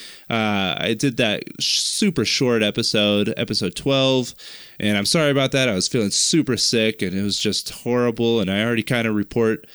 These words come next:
reported on the, the goal that I made the previous week before that, uh, of going to the gym twice, and I, I, I'm gonna go ahead and say that I accomplished it. I went to Planet Fitness once,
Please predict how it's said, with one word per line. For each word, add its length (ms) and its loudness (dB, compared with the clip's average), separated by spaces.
reported 500 2
on 200 -2
the, 360 -2
the 240 0
goal 300 0
that 120 2
I 80 0
made 200 -2
the 80 -6
previous 520 0
week 200 0
before 360 0
that, 300 0
uh, 220 0
of 80 0
going 160 2
to 60 0
the 100 0
gym 280 0
twice, 760 -2
and 420 -2
I, 320 0
I, 460 2
I'm 240 -4
gonna 260 2
go 260 0
ahead 200 2
and 120 -2
say 260 2
that 160 0
I 100 0
accomplished 560 0
it. 100 2
I 80 0
went 260 0
to 100 0
Planet 360 0
Fitness 460 0
once, 380 0